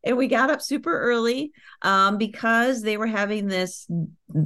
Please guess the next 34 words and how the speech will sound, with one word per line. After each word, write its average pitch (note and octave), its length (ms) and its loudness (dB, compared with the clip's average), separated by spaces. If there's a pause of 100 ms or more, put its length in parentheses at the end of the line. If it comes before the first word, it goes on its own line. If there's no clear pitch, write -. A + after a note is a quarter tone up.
(260)
you F#3+ 200 4
know, D#3 380 8
um, D3+ 460 6
event C4+ 480 4
where G3+ 80 4
you G3+ 160 4
could G3+ 220 2
get A3 140 4
on G3+ 200 4
the F3 60 2
bus A3+ 560 2
and F#3 300 -4
get F#3 300 2
to F3 260 2
Stone F3+ 460 4
Mountain, C#3+ 460 2
'cause E3+ 160 -2
it E3 80 -2
was E3+ 120 -2
at E3+ 140 4
this F#3 160 -4
resort, F3 640 4
uh, B2+ 300 0
just F3 200 -6
outside E3 360 4
of E3+ 80 2
Atlanta. C4+ 480 0 (480)
And, G#3 600 6
um, F#3 600 4 (200)
so - 220 4
I G#3 360 6
was A3+ 180 4
gonna G3+ 240 0
be F#3 520 0